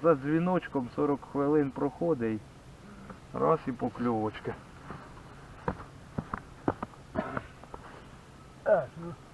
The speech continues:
це ми, <coughs> це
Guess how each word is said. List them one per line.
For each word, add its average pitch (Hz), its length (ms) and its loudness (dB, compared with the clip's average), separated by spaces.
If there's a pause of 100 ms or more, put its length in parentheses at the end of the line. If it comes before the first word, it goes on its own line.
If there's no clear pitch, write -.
(1400)
це 180 120 -4
ми, 175 140 -4 (1500)
<coughs> 156 320 10 (3000)
це 220 180 4